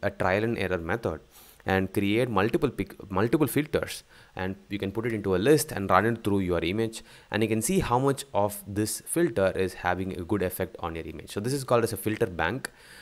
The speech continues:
and the filter bank will initi-, uh, initially run over every i-, sigma, and you have to give it a range, uh, create a, a multiple filters over this range of sigma, over this range of lambda, finally over this range of psi.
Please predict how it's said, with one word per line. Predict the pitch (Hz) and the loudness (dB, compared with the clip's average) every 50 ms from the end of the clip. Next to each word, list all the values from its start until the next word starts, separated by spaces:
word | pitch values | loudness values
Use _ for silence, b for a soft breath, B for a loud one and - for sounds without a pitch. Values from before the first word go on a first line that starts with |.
| B B B | B B B
and | - 98 98 101 | 0 2 2 2
the | 101 | 2
filter | 101 175 185 - 165 | 2 2 4 4 4
bank | 131 117 117 117 120 120 117 - | 4 6 4 4 4 2 2 0
will | 110 104 | 0 0
initi-, | - 107 104 110 110 - 110 - | 0 -2 -2 -2 -2 -4 -4 -2
uh, | 104 98 92 - | 0 0 0 0
initially | 101 104 110 104 - 104 104 104 101 | -2 -4 -4 -4 -4 -4 -2 -2 2
run | 92 92 92 98 | 2 2 2 2
over | 98 101 101 101 - - | 2 2 2 2 0 0
every | - 92 92 92 113 127 131 - - | -2 -2 0 0 0 0 0 0 -2
i-, | 101 90 - - - | -4 -6 -6 -8 -4
sigma, | - 107 95 87 92 95 92 98 B B B B B B B - | -4 -4 -4 -2 -2 -2 -2 -2 B B B B B B B -4
and | 90 90 92 90 85 92 | -2 0 0 -2 -2 -2
you | 95 95 | -2 -2
have | 92 92 92 | -2 -2 -4
to | 95 | -6
give | 87 98 98 95 | -2 0 0 0
it | 98 95 | 0 0
a | 92 87 85 | 0 0 0
range, | 92 101 113 117 113 110 - - - - _ | 0 2 2 0 0 -2 -6 -10 -14 -16 _
uh, | - 95 90 90 | -6 -4 -4 -4
create | - - 101 98 98 98 98 95 - - | -4 -2 0 2 2 2 0 -2 -4 -4
a, | - 90 85 - - - - - | -4 -4 -4 -8 -12 -12 -8 -8
a | - | -6
multiple | 87 90 90 95 110 104 135 120 117 | 0 4 4 4 6 4 2 0 2
filters | - - 101 98 - 101 98 95 95 - - B B B B B | 2 2 0 2 2 2 2 2 0 -2 -8 B B B B B
over | - 104 120 139 143 | 2 6 6 6 4
this | 123 110 - | 4 0 0
range | 95 92 92 87 | 0 -2 0 -2
of | 95 90 | -2 -4
sigma, | - - 90 85 - 95 90 90 90 B B B B B B | -2 -4 -6 -4 -2 -2 0 0 -2 B B B B B B
over | - 104 113 120 | 2 4 4 4
this | 120 113 98 | 2 0 0
range | 95 90 90 87 | 0 -2 -2 -2
of | 87 80 85 | -2 -4 -2
lambda, | 80 78 82 85 82 82 82 | -4 -4 -4 -4 -4 -4 -4
finally | - - 85 85 85 82 82 | -2 -2 -2 -2 -2 -2 -2
over | 82 82 82 | -2 -2 -2
this | 80 80 - | -4 -6 -6
range | 80 80 78 | -8 -8 -8
of | 82 82 | -10 -12
psi. | - - - | -10 -10 -12